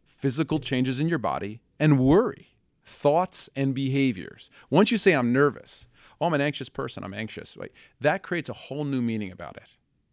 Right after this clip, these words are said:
right? So what I recommend is that people look at it and they say, "Oh, I'm having this physical feeling right now. That's what I'm feeling, right? My heart rate's up."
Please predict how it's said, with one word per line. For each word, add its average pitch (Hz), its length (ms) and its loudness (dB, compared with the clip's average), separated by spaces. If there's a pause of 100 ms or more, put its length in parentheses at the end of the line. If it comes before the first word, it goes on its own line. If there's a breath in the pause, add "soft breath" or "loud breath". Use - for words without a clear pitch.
(100)
right? 120 300 -6 (440 soft breath)
So 143 280 2
what 143 320 -4
I 165 200 0
recommend 117 480 -4
is 98 100 -6
that 101 120 -8
people 135 280 -6
look 120 260 -6
at 104 120 -4
it 104 40 -8
and 104 120 -8
they 107 140 -6
say, 107 240 -8
"Oh, 320 160 -4
I'm 113 100 -2
having 131 280 -2
this 151 120 -4
physical 139 380 -4
feeling 170 480 -4
right 60 220 -16 (100)
now. - 100 -20
That's 120 200 -6
what 123 100 -4
I'm 90 80 -8
feeling, 65 340 -14
right? 110 160 -6
My 123 120 0
heart 190 220 2
rate's 87 260 -6
up." - 160 -12